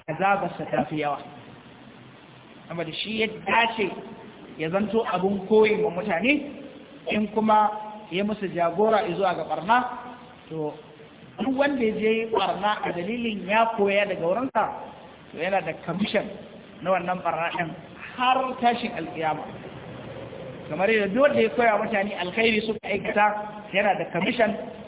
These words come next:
na lada har tashin alƙiyama. So, insha Allah gobe za mu ciro, a, kaɗan daga cikin fa'idodi da malamai suke ɗauka ƙarƙashin waɗannan ayoyi guda uku, mu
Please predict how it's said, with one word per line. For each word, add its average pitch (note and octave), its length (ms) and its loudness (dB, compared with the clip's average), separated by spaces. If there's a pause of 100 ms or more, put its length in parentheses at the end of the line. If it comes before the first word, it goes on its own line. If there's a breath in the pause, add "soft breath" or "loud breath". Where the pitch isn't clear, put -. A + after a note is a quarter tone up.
na G3 120 0
lada G3+ 460 4 (320)
har - 240 0 (320)
tashin F#3 320 -4
alƙiyama. C#3+ 480 -8 (880)
So, G3 240 0 (420)
insha A3 220 0
Allah G#3 240 4
gobe F3 220 -2
za G3 120 6
mu F3 180 -2
ciro, F#3 360 -4 (460)
a, C#3 320 0 (460)
kaɗan G3+ 260 -4
daga D#3 180 -4
cikin D3+ 420 -10 (1200)
fa'idodi G3 440 2
da F#3+ 80 -2
malamai D#3+ 380 -2
suke E3 320 -10
ɗauka G3 320 2
ƙarƙashin - 420 -8
waɗannan E3+ 400 -4
ayoyi E3+ 280 2
guda D#3 260 0
uku, D#3+ 260 -6 (640)
mu C#3 300 -6